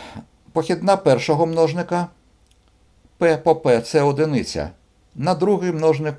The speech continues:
без, без зміни. Ось ці дужки без зміни, отут вони фігурують. Потім ми повинні перший множник без зміни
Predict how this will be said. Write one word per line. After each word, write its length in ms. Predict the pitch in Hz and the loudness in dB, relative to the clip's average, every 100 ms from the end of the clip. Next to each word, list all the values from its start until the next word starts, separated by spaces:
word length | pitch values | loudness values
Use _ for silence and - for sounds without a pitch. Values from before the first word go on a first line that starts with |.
| - | -10
без, 400 | 107 127 - - - | -8 -6 -8 -16 -6
без 340 | 98 123 123 - | 0 0 -2 -10
зміни. 560 | 101 135 107 73 69 - | -6 -2 -2 -4 -8 -10
Ось 240 | 147 135 - | -6 -6 -8
ці 180 | - | -8
дужки 460 | 117 120 - 123 107 | -6 -6 -8 -10 -10
без 420 | 95 92 101 - - | -8 -4 -4 -4 -12
зміни, 500 | 95 113 101 76 69 | -6 -2 -2 -4 -8
отут 320 | - - 107 | -10 -10 -10
вони 260 | 98 92 87 | -8 -8 -8
фігурують. 760 | 78 98 110 101 76 73 73 - _ _ _ _ _ _ _ _ _ _ _ _ _ _ _ _ _ | -10 -8 -6 -6 -6 -8 -14 -20 _ _ _ _ _ _ _ _ _ _ _ _ _ _ _ _ _
Потім 400 | 156 160 214 202 - _ | -2 0 -2 -4 -10 _
ми 100 | 156 | -8
повинні 680 | 170 170 180 180 170 165 - - | 0 0 2 0 -2 -4 -6 -4
перший 400 | 147 113 - 151 | 0 0 0 -4
множник 480 | 156 175 165 190 - | -2 -4 -4 -8 -6
без 460 | 139 170 151 - - | -2 0 -2 -6 -8
зміни 640 | 123 151 165 165 165 | -8 -6 -6 -6 -6